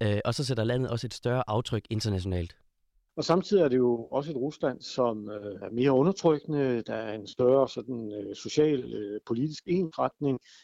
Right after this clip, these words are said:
Speaker 2: Øh, der er udskamning, øh, ser forfølgelse af politiske, øh, modstandere. Øh, og så er der jo fortsat omfattende korruption, måske endda endnu mere, øh, og magtmisbrug også, end vi har set tidligere. Så, så det er et Rusland, som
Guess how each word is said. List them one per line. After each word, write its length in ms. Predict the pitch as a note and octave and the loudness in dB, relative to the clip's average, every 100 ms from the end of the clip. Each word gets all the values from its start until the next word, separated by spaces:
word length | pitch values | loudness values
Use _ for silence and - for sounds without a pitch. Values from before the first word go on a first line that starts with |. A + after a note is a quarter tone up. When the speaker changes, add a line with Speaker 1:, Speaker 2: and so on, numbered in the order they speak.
| - | -10
Speaker 2:
Øh, 200 | A#2+ A2 | -6 -4
der 120 | A#2+ A#2 | 0 2
er 60 | |
udskamning, 1040 | B2 D3 D#3+ - D3 D3 C#3 B2 A#2+ - B2+ | 4 2 2 2 2 2 -2 -4 -4 -8 -6
øh, 440 | A#2 A2+ G#2+ G#2 | -4 -2 -4 -6
ser 200 | - C3 | -4 -4
forfølgelse 580 | - - D3+ D3+ A#2+ C3 | -4 0 2 2 0 -4
af 180 | A2 - | -4 -4
politiske, 560 | A#2+ B2 C#3+ D3+ - D3 | -4 -2 -4 -8 -6 -2
øh, 300 | A#2+ A2+ G#2+ | -2 -2 -4
modstandere. 640 | C3+ D3+ - C#3+ C3 A#2+ - - - - | -4 -6 -8 -4 -4 -6 -10 -20 -20 -6
Øh, 460 | - A#2+ A2+ A2+ A#2 | 0 2 2 2 -2
og 120 | C3 | -4
så 100 | - | 0
er 20 | |
der 80 | C3+ | 2
jo 120 | B2+ - | 2 0
fortsat 360 | C3+ - C#3 | -4 -2 2
omfattende 520 | A#2+ C#3+ - C#3+ - B2+ | 2 0 -2 -2 -2 -8
korruption, 580 | - C3+ - D#3 C#3 | -6 -6 0 0 0
måske 220 | G#2 - B2+ | -6 -6 -6
endda 160 | A2+ | -2
endnu 260 | A#2+ C3+ F3 | 0 2 4
mere, 280 | D#3 C#3+ D#3+ _ _ _ - | 4 4 2 _ _ _ -6
øh, 260 | C3+ C3 | -4 -2
og 100 | C#3+ | -2
magtmisbrug 760 | A#2 B2+ - D3 B2 C#3 C3 B2+ | -2 -2 -4 -6 -2 0 0 -2
også, 220 | A#2+ B2 | -6 -8
end 80 | A2+ | -8
vi 80 | |
har 100 | G#2 | -10
set 240 | G2 C3 A2+ - | -8 -8 -8 -4
tidligere. 340 | A#2+ A#2 A#2+ | -4 -2 -6
Så, 320 | A2 C#3 B2+ - - - | 0 2 2 -2 -20 -12
så 140 | - A#2+ | -4 2
det 220 | D#3 D#3 | 4 4
er 40 | |
et 120 | C3+ | 0
Rusland, 300 | F3+ G3+ F3+ | -6 -4 -6
som 500 | F3 - D3+ C#3 C3 | -6 -2 0 0 -6